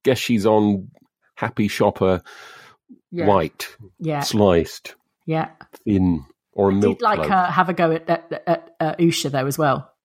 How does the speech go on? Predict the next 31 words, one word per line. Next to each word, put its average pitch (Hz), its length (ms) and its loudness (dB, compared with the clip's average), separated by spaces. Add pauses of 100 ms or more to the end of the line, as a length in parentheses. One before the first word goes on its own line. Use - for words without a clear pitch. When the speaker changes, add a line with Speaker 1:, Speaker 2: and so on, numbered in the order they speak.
(600)
Speaker 1:
Oh, 113 140 2
yes. 117 520 -2 (160)
Yeah. 98 200 0
Speaker 2:
That 127 240 -10
I 139 100 -10
Speaker 1:
Oh, 220 60 2
well, 233 160 2
Speaker 2:
did. 247 80 2
Speaker 1:
that's - 120 -2
true, 269 240 0
though, 156 200 2
isn't 202 180 2
it? 101 100 2
It's 123 140 2
Speaker 2:
Yeah, 277 220 0
Speaker 1:
first - 140 -14
Speaker 2:
absolutely. 165 500 -2
Speaker 1:
world 123 260 0
problem. 113 640 -2
Speaker 2:
Yeah. 190 320 -2
Speaker 1:
Well, 147 140 2
it's, 139 100 -6
it's 120 100 2
more 170 160 2
than 123 120 4
a 95 40 2
first 170 320 0
world 80 320 -2
problem. 131 320 0
It's 143 200 0
a, - 120 2